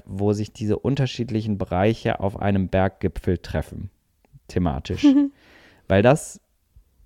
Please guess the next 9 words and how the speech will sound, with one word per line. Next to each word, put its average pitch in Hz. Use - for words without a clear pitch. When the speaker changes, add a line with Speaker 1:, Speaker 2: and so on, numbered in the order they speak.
Speaker 1:
kommt -
viel 165
öfter 120
vor, 98
als -
man 101
so 104
denkt. 87
Also, 101